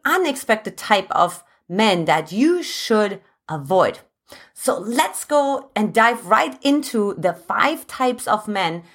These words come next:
that you should avoid. So number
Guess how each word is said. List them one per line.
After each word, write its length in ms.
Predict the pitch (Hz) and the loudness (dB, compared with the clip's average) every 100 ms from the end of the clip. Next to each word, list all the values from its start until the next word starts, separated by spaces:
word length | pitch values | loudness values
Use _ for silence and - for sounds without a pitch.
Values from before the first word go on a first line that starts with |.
| _ _ | _ _
that 220 | 185 175 | 0 0
you 380 | 165 202 269 311 | -2 0 2 2
should 640 | 302 - - 226 220 220 - _ _ _ | -2 -8 0 2 2 0 -8 _ _ _
avoid. 1160 | 165 165 160 135 _ 165 196 254 214 131 110 - - _ | -2 0 -2 -6 _ -2 4 4 4 0 -6 -16 -20 _
So 300 | - 226 208 | -6 -6 -4
number 800 | 220 254 349 415 392 339 320 | -2 0 2 0 -2 -4 -4